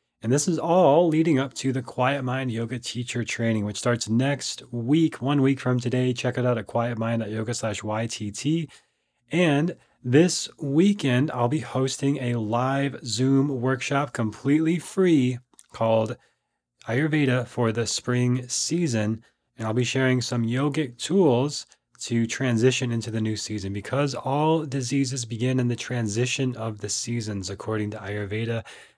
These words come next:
and life experience and my own experience with this stuff. So I'll be sharing some of the ways that we can move with the seasonal changes. And there happens to be some major astrological changes happening right now as well, which I share over on the Quiet Mind Astrology podcast. You can listen to it, the links in the notes in this episode.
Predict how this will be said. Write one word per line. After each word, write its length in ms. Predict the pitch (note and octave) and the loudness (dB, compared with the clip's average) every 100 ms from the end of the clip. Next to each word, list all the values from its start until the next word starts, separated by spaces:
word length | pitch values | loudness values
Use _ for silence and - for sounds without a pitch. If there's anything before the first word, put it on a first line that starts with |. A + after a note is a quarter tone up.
| _ - | _ -8
and 340 | G#2+ G#2+ G#2+ C3 | -4 -2 -4 -8
life 420 | G#2 G2+ G2+ - | -8 -6 -8 -12
experience 840 | G2 - - - C#3+ C#3+ C3+ B2 | -12 -10 -10 -2 0 2 0 -4
and 80 | A2 | -6
my 140 | G#2 | -2
own 160 | A#2 B2 | 0 0
experience 440 | A#2+ - B2 A2+ | -2 -2 -2 0
with 120 | B2 - | -4 -6
this 180 | A#2 | -6
stuff. 320 | - A#2 A#2 - _ _ _ | -4 -4 -6 -10 _ _ _
So 120 | - C3+ | -6 0
I'll 60 | |
be 80 | E3 | 2
sharing 380 | F3+ E3 D#3+ D3 | 2 2 2 2
some 180 | D3 D3 | 2 2
of 60 | |
the 80 | C#3 | 2
ways 240 | B2+ C3+ | 2 2
that 100 | A#2+ | 2
we 140 | A#2 B2+ | 0 0
can 200 | A#2+ A2 | 0 2
move 480 | A#2+ D3+ D#3+ E3 C3 | 4 6 8 6 4
with 440 | B2+ C#3+ C#3+ - | 0 0 0 -4
the 100 | C3 | -6
seasonal 540 | - C3+ C3 A#2+ A#2 | -4 -2 0 0 0
changes. 540 | A2 C#3 C#3 C3+ C3+ B2 - _ _ - | -2 -2 0 0 -2 -4 -16 _ _ -8
And 360 | B2 E3 C#3+ | -2 0 2
there 80 | A#2 | 0
happens 320 | A2+ A#2+ B2 | -2 -4 -4
to 60 | G2+ | -2
be 80 | A2+ | -2
some 320 | - G#2+ A2 | -2 -2 0
major 380 | C3+ C#3+ C3 A#2+ | 2 2 2 0
astrological 720 | A2 - G#2+ A2 D3 B2+ A#2+ | -4 -6 -6 -2 -2 0 -2
changes 380 | - A2+ G#2+ G2+ | 0 -2 -2 -6
happening 360 | A2+ - G#2 | -8 -8 -6
right 160 | G2+ G2 | -6 -6
now 220 | G2+ G2 | -6 -6
as 120 | F#2 | -6
well, 280 | G#2 C#3+ E3 | -4 -2 0
which 160 | C#3+ A2+ | -2 -4
I 80 | G2 | -6
share 320 | - A2+ A2 | -2 -2 -2
over 260 | A2 G#2+ | -4 -4
on 140 | G#2 G2+ | -4 -4
the 80 | G2 | -8
Quiet 540 | - - A2 A2 A2 | -12 -8 -6 -6 -8
Mind 360 | G#2+ G#2+ G#2 G2+ | -8 -6 -6 -6
Astrology 880 | - - - G#2+ A#2 B2 C3 C3 | -8 -8 -8 -6 -2 -2 -2 -4
podcast. 680 | C3 C3+ C3 B2+ C#3+ F3 - | -6 -4 -4 -2 -2 -2 -4
You 60 | A2+ | -4
can 140 | A2+ | -4
listen 200 | G#2 A#2 | -4 -4
to 100 | A2 | -2
it, 80 | A2 | -2
the 100 | G#2+ | -4
links 420 | G2+ A2 B2 - | -4 -2 -2 -4
in 140 | A2+ G#2 | -4 -2
the 60 | |
notes 340 | G#2 G#2+ G#2+ G#2+ | -2 -2 -4 -6
in 80 | |
this 240 | G2 G2 - | -6 -6 -8
episode. 560 | G#2+ A2 - D#3+ F#3+ | -8 -6 -2 -2 -2